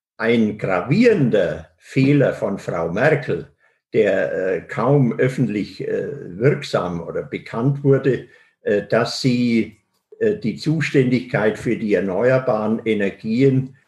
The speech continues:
einfach mit einem Federstrich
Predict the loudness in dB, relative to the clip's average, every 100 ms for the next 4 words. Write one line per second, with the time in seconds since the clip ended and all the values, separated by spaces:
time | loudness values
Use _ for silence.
0 | _ -2 2 2 0 0 -4 -4 -2 0
1 | 0 -4 -2 0 2 0 0 -4 -6 -4
2 | -4 -6 -16